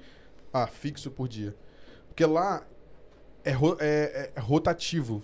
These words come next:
tem muito cliente. Muito cliente. A-, lá tinha os meus, que só iam comigo, mas tinha também mui-, muitos clientes que vinham e, e, e iam comigo.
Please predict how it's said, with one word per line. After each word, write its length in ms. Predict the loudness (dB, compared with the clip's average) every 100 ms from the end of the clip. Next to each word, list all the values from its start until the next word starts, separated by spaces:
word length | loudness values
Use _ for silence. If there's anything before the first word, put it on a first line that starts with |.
| -2
tem 100 | -2
muito 460 | 0 0 0 -2
cliente. 520 | -4 -4 -4 -6 -14 -20 -20 -20 -20 -14 -2
Muito 160 | -2 0
cliente. 280 | -2 0 -2
A-, 60 | -4 -20 -10 2
lá 280 | 4 4
tinha 300 | -2 -2 0
os 120 | 2 2
meus, 260 | 0 0
que 80 | -2
só 120 | 0
iam 100 | 0
comigo, 320 | 0 -2 0
mas 160 | -2 -2
tinha 140 | -2
também 200 | -2 -2
mui-, 200 | 0 0
muitos 180 | -2 -4
clientes 240 | -4 -6 -4
que 100 | -6
vinham 360 | -4 -6 -8 -12 -20 -18 -14
e, 320 | -8 -8 -8
e, 220 | -10 -10 -2
e 80 | 0
iam 160 | 0
comigo. 320 | 0 -2 -4